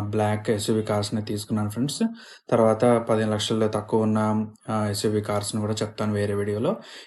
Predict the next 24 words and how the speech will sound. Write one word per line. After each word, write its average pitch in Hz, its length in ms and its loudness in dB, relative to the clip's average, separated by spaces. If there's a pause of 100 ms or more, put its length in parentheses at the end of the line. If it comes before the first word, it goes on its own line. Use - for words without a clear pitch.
ఈ 123 140 8
వీడియోలో 117 300 8
మటుకు 117 320 2
పదిహేను 113 300 0
లక్షల 107 180 -2
కంటే 107 240 -2
ఎక్కువ 107 220 -4
ఉన్న, 104 280 -2 (480)
ఆ, 107 140 0
కార్స్, 104 380 0
ఎక్స్ 104 140 -4
షోరూమ్ 107 240 2
ప్రైస్ 107 300 2
ఎక్కువ 110 480 -2
ఉన్నవైతే 104 340 0
చెప్తున్నాను. - 460 -6 (460)
So, 120 140 6
ఫస్ట్ 120 180 6
వచ్చేసి 143 520 6 (1300)
ఎందుకు 139 380 8
అన్ని 139 160 8
కంపెనీలు 131 320 4
బ్లాక్ 117 280 4
ఎడిషన్ 113 380 2